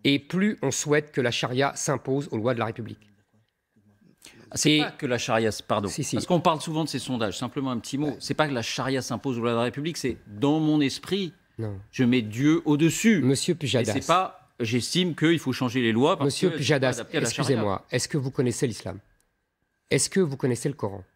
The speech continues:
Speaker 1: Parce que si vous connaissiez,
Speaker 2: Un peu.
Speaker 1: vous ne diriez pas ça.
Speaker 2: Non mais
Speaker 1: Parce que dans la religion musulmane, ce n'est pas comme ça que ça fonctionne.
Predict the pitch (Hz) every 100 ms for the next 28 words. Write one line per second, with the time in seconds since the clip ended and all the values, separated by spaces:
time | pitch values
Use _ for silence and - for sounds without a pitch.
0 | _ _ _ _ - 139 175 151 - 220
1 | 185 170 165 165 139 - 151 156 - -
2 | 120 143 123 139 135 - 95 - _ _
3 | _ _ 117 101 - _ 165 - 196 156
4 | 202 226 180 190 143 175 139 131 120 131
5 | 156 160 - _ _ _ _ - - -
6 | 147 143 160 - 135 - 151 123 - 110
7 | - 110